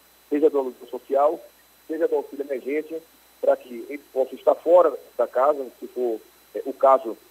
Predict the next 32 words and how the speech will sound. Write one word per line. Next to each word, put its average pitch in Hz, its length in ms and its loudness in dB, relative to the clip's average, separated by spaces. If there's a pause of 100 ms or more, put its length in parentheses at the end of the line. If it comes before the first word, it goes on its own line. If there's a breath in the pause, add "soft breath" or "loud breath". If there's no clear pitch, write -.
em 131 140 -6
si - 140 -6
aqui, 160 300 -8 (560)
e 294 140 -6
também, 143 540 -2
em, 120 500 -6
em 127 120 -6
outro 127 200 -6
momento, 156 360 0
fazer, 139 380 0
assim, 127 300 -4
a, 120 500 -4 (220)
a 90 320 -8
recuperação 160 720 -2 (140)
dos 135 140 -10
seus 131 160 -4
bens 135 180 -2
por - 140 -6
conta 123 260 -6
do 143 100 -2
alagamento. 131 420 -2
Eu 147 100 -6
tive 156 240 -6
ontem, 151 340 2 (500)
cerca 139 220 -4
de 117 80 -20
dez 123 360 2 (220)
e 98 60 -18
meia, 113 380 -2 (100)
onze 113 200 -6
da 107 120 -2
noite, 110 280 -6